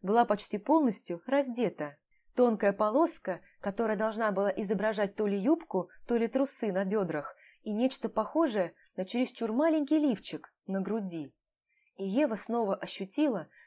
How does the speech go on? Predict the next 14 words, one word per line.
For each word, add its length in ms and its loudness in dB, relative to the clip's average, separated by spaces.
как 160 -2
к 80 -16
горлу 340 2
подкатывает 680 -2
тошнота. 680 -4
"Уйди!" 640 4
резко 400 0
приказала 500 0
сестра 580 -2
рабыне. 640 -2
Та 140 6
повиновалась 920 2
и 80 -4
мгновенно 640 0